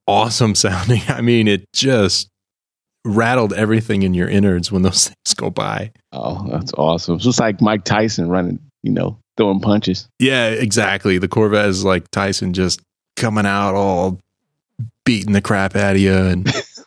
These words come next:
Speaker 2: And the Cadillac was probably like, uh, Muhammad Ali or something, right? All smooth.
Speaker 1: Yeah, a little, little bit more subdued, not quite as loud and rowdy, but, but still fast and an,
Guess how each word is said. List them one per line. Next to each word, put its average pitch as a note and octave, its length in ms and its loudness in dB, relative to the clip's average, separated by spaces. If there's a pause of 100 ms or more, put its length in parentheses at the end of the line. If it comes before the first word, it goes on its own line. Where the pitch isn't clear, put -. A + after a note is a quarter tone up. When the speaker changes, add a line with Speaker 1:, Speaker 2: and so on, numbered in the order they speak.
(1080)
Speaker 2:
And G#2 100 0
the G#2 60 2
Cadillac G2+ 500 0
was G#2 140 -8
probably G#2 320 0
like, F#2 320 -2
uh, F#2 160 2
Muhammad F#2 420 2
Ali F#2 300 2
or F#2+ 100 2
something, F2 300 -2
right? F#2 380 -4
All F#2+ 180 -2
smooth. F#2+ 580 2 (120)
Speaker 1:
Yeah, B2+ 320 2
a - 20 2
little, D#3 220 2
little D3+ 200 4
bit C3 160 0
more A2 160 2
subdued, G#2+ 640 2
not G2+ 220 0
quite G2 260 0
as F2+ 140 -2
loud F2+ 400 0
and F2+ 100 -4
rowdy, F#2 420 0
but, E2+ 200 -6 (300)
but G#2 140 -2
still B2 280 2
fast F#2 500 -2
and F2+ 100 -4
an, F2 120 -4